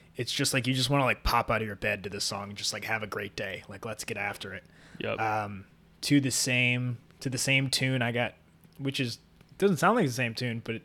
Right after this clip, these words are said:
Speaker 1: fits really well, is Jet Black by Anderson .Paak.
Speaker 2: Mm.
Speaker 1: Another just, like, ready to have a day, have a great morning. The,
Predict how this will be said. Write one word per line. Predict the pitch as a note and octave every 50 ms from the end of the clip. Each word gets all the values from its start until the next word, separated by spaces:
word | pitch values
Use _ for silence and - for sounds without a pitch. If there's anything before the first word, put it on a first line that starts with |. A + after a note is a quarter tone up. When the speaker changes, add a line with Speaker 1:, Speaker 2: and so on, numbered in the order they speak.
| - _ -
Speaker 1:
fits | - - - D#3+ C#3+ - B2+
really | B2+ C3+ C#3+ D3
well, | C#3 C3 B2+ A2+ G#2+
is | G#2 - -
Jet | - C#3+ C#3 B2+ B2 -
Black | - A#2 A2 G#2+ -
by | - G#2
Anderson | G2 G#2 G#2 G2+ - G2+ F#2+
.Paak. | - A2 G2+ - - - - - - - - - - -
Speaker 2:
Mm. | D#3+ D3+ D#3+ E3 D3+
Speaker 1:
Another | B2 A#2 A#2 A#2+ A#2 A#2
just, | A2 A#2+ A2 - -
like, | A2+ G#2+ G#2+ - - A#2+ -
ready | A2+ B2 A#2+ B2 B2+ B2
to | A#2+ A2
have | - - B2 B2 B2
a | C3
day, | A2+ - A#2 A2 A2 G#2+ G#2+ G#2+ G#2 G#2 - - - - - - - - - - - _
have | - - A2+ G#2+
a | G2+
great | - A#2+ A#2+ C#3+ -
morning. | C#3 C3+ C3 C3 C3 C3 C#3 C3+ C3 C3 B2 - - - - - - -
The, | - A#2+ A2